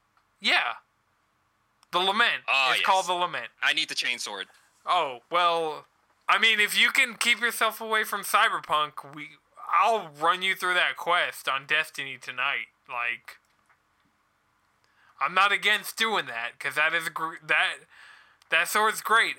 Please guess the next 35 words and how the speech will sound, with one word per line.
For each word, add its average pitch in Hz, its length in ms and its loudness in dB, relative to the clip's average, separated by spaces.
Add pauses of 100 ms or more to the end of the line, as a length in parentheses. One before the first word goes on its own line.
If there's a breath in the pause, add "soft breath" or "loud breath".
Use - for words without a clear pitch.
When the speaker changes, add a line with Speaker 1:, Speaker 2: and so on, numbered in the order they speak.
Speaker 1:
and 151 120 0
I 160 120 2
think 180 300 -2
I'm 185 140 -2
to 196 120 -8
the 170 120 -4
point 185 320 -6
that 156 100 -6
I 156 80 2
could 156 180 -8
do 165 160 -4
it 165 60 -2
on 160 140 0
my 143 100 0
Hunter 165 560 -2
and 139 240 -8
just 139 180 -6
get 143 160 2
another 139 440 0
one. 120 360 -14
Speaker 2:
Actually, 220 520 -2
I'm 143 400 -2
not. 113 340 2
I'm 160 80 -4
gonna 220 140 -4
say 151 180 -2
no, 123 480 -2
because 117 640 -6
looking 196 340 -4
at 147 260 0 (680)
how 147 240 -2
much 139 220 -6
time 131 260 0
I 110 80 2
actu-, 117 240 0